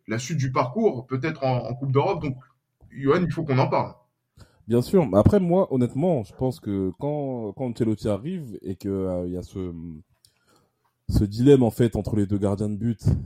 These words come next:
Speaker 2: qui, euh, voilà, qui, qui, qui, qui, qui est là, qui prend place, honnêtement, moi, dans ma tête, je me suis dit que, voilà,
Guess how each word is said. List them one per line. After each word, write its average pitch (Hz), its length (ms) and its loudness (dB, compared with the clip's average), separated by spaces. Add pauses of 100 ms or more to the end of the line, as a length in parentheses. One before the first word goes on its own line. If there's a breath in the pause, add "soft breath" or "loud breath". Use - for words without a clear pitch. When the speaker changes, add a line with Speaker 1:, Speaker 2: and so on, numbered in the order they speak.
Speaker 2:
qui, 98 280 -8
euh, 85 280 -8
voilà, 98 240 -6
qui, 87 320 -14
qui, 78 500 -14
qui, 71 400 -18
qui, 69 160 -20
qui 90 240 -8
est 87 40 -4
là, 127 160 -2
qui - 160 -12
prend - 180 -18
place, - 360 -4 (580)
honnêtement, 117 340 -2
moi, 147 180 -2
dans 123 80 -2
ma 104 100 -6
tête, 135 160 -2
je 107 40 -12
me 92 80 -12
suis 107 140 -10
dit 135 120 -10
que, - 120 -10
voilà, 95 400 -4